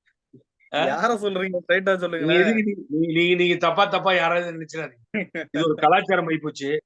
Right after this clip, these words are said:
Speaker 1: அதனால நீங்க நான் யாரையோ சொல்றேன், வேணும்னு சொல்றேன்லாம் நீங்க நினைச்சுக்காதீங்க.
Speaker 2: ஆ.
Speaker 1: அதனால யா-, ரூம் உள்ளார போய் விழுவானுங்க. ஒண்ணும் பிரச்சனையே இல்ல. இப்போ
Speaker 2: ம்.
Speaker 1: பிரச்சனையே அதுதான். திராவிட முன்னேற்ற கழகம் இவ்வளவு இறங்கி வருதா? ஆறு அமைச்சர்களோட ரவி கிட்ட சரண்டர் ஆயிடுச்சான்னு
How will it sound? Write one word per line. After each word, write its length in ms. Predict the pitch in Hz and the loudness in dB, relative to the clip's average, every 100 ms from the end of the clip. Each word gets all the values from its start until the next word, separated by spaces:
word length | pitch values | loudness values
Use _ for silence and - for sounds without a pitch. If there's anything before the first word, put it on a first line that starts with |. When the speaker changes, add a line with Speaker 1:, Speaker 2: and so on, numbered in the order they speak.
| _ _ _ - | _ _ _ -8
Speaker 1:
அதனால 340 | - 151 170 165 | -2 0 2 2
நீங்க 240 | 160 160 | 0 2
நான் 140 | 156 151 | 2 4
யாரையோ 340 | 160 180 190 | 4 2 0
சொல்றேன், 300 | 175 165 165 | 0 -2 -2
வேணும்னு 360 | 160 175 165 156 | -2 -4 -6 -6
சொல்றேன்லாம் 400 | 156 151 156 160 | -6 -6 -6 -6
நீங்க 180 | 151 | -6
நினைச்சுக்காதீங்க. 560 | 139 147 143 139 123 107 - _ _ - | -10 -12 -10 -10 -10 -20 -20 _ _ -16
Speaker 2:
ஆ. 220 | 147 147 | -10 -2
Speaker 1:
அதனால 340 | 147 151 170 | 2 2 2
யா-, 260 | 170 139 139 _ _ _ - | 2 2 -2 _ _ _ 0
ரூம் 200 | 202 247 | 4 6
உள்ளார 260 | 254 254 254 | 6 6 4
போய் 140 | 247 | 2
விழுவானுங்க. 440 | 240 240 220 170 | 4 4 2 -2
ஒண்ணும் 280 | 139 151 180 | -10 -16 -14
பிரச்சனையே 460 | 170 160 180 196 185 | -14 -14 -10 -8 -6
இல்ல. 240 | 170 175 135 | -6 -8 -10
இப்போ 220 | - 147 151 _ _ _ | -6 -4 -4 _ _ _
Speaker 2:
ம். 40 | 139 | -4
Speaker 1:
பிரச்சனையே 480 | 139 - 196 233 | -4 0 2 4
அதுதான். 400 | 226 214 214 196 | 2 2 0 0
திராவிட 360 | 151 156 185 190 | 0 0 2 0
முன்னேற்ற 360 | 185 190 180 180 | 0 -2 -2 -4
கழகம் 380 | 185 185 240 247 _ _ - | -2 -2 -2 -6 _ _ -6
இவ்வளவு 420 | 160 190 202 185 | 0 2 2 0
இறங்கி 300 | 180 202 196 | 0 -2 -4
வருதா? 320 | 180 175 180 151 _ _ _ - | -4 -4 -4 -6 _ _ _ -8
ஆறு 200 | 151 170 | -4 -4
அமைச்சர்களோட 600 | 170 170 185 175 170 170 165 - _ _ _ - | -6 -6 -8 -6 -2 -2 -2 -6 _ _ _ -2
ரவி 200 | 175 196 | -2 -2
கிட்ட 200 | 190 180 | -4 -4
சரண்டர் 400 | - 160 185 175 | -2 -4 -2 -2
ஆயிடுச்சான்னு 440 | 160 156 180 | -2 -4 -4